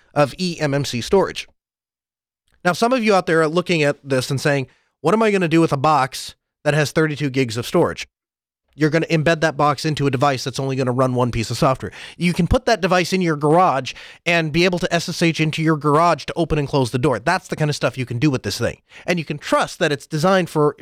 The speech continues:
industrial embedded stuff because that's what the people designed it for. Now, this is cool. They also have an additional Compute I O board, which is available for somebody who's looking to repurpose the Compute module into something more flexible.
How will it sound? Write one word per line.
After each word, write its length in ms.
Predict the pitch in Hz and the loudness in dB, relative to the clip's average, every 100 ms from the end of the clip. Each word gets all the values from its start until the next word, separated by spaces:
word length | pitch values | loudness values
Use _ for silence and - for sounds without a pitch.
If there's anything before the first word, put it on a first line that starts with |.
| 151 - | -14 -10
industrial 720 | 160 160 170 156 180 151 147 | -2 0 2 0 -2 -2 0
embedded 360 | 165 135 220 180 | -2 0 0 0
stuff 180 | 185 185 | -2 0
because 180 | 208 202 | 0 0
that's 160 | 214 | -2
what 80 | 208 | -4
the 80 | 190 | -2
people 260 | 226 226 | -2 -2
designed 360 | 214 220 294 294 | 0 0 0 -2
it 80 | - | -6
for. 260 | 92 - _ _ _ _ _ - - _ _ _ _ _ _ _ _ _ | -10 -12 _ _ _ _ _ -20 -20 _ _ _ _ _ _ _ _ _
Now, 240 | 196 220 202 | 0 0 0
this 180 | 190 262 | -4 -4
is 80 | - | -6
cool. 260 | - 87 - - - - | -8 -12 -14 -20 -20 -4
They 140 | 190 214 | -2 0
also 400 | 214 294 - 277 | 2 2 0 0
have 300 | 214 214 190 | 2 2 2
an 140 | 180 170 | 0 0
additional 420 | 151 208 226 202 | 2 0 0 -2
Compute 460 | - 147 220 233 - | -2 -4 -2 -2 0
I 200 | 196 180 175 | 0 0 2
O 160 | 180 | 2
board, 360 | 151 95 71 - - - | 0 -6 -10 -14 -20 -2
which 200 | 180 180 | 0 0
is 100 | 180 | 0
available 640 | 170 185 226 202 208 214 - _ | 2 4 4 4 4 2 -4 _
for 260 | - 190 165 | 0 2 2
somebody 300 | 226 220 208 | 2 0 0
who's 240 | 190 156 | -2 -2
looking 320 | 180 226 233 | -2 -2 -2
to 140 | 180 160 | -2 -2
repurpose 640 | 180 233 - 311 - - | 0 -2 0 -2 0 -2
the 100 | 165 | -2
Compute 320 | - 160 165 | -2 -2 0
module 400 | 147 147 143 156 - | 2 0 2 -2 0
into 300 | 214 226 196 | 0 0 -2
something 320 | 185 170 170 | -2 0 2
more 180 | 156 147 | 2 2
flexible. 480 | 160 147 - 98 | 0 -2 -4 -8